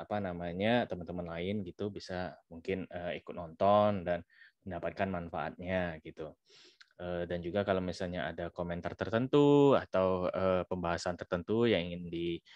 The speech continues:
eh, sampaikan juga boleh, eh, ditulis di komentar gitu ya.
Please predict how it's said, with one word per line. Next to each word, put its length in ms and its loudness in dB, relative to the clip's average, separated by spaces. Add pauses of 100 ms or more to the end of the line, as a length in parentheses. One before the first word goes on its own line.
(400)
eh, 160 0
sampaikan 640 4
juga 240 -2
boleh, 400 4 (120)
eh, 200 -4
ditulis 720 -8
di 80 -8
komentar 560 -8
gitu 200 -12
ya. 200 -2